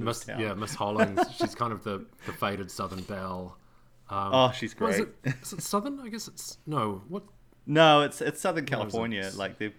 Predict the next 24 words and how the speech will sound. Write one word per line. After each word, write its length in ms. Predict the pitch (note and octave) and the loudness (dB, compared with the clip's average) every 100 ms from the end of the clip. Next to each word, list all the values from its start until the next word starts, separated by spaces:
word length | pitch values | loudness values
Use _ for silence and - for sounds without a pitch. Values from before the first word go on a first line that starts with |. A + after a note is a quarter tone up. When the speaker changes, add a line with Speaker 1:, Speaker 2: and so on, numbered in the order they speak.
| - | -6
Speaker 1:
they've 160 | A#2 A2+ | -4 0
moved 280 | A#2+ A#2+ | -2 -2
from, 480 | - A#2+ G2+ F#2+ F#2+ - | -2 0 0 -2 -10 -4
um, 480 | F#2+ F2+ F2 F2+ - - - - - - | -4 -4 -8 -14 -18 -20 -20 -20 -20 -8
they've 140 | A2+ | -6
moved 220 | A2 A#2 A#2 | -2 -4 -4
from, 420 | A#2 G#2+ G2+ E2+ | -6 -6 -8 -10
uh, 220 | F#2+ F#2+ F#2 | -6 -6 -4
San 220 | G#2+ G2 | -4 -6
Francisco 480 | G2 - G#2 - F#2+ | -8 -10 -10 -6 -6
to 60 | |
somewhere, 440 | F2 G2 F#2 F2+ F2+ | -6 -10 -10 -10 -10
and 200 | F2+ - - _ _ | -12 -16 -20 _ _
I, 220 | A2+ A#2 - | 0 0 0
well, 160 | C#3 C3+ | 0 0
maybe 240 | E3 F#3 | 0 -2
it's 140 | G#2 | -6
Northern 260 | G#2 A2 C3 | -6 -4 -2
Speaker 2:
Cama-, 160 | C#3+ C#3+ | 0 0
Speaker 1:
California. 500 | C3 - F2+ F2+ F2 | -2 -6 -10 -10 -6
I 80 | G2+ | -6
don't 240 | F2+ - | -6 -12
Speaker 2:
Camady? 640 | - C#3 D3 C#3 D#3 G3 F#3 | -10 -6 -4 -4 -4 -4 -8
Camaray? 680 | - C3+ C3+ C3+ D#3 F#3+ | -6 -4 -2 -2 -4 -6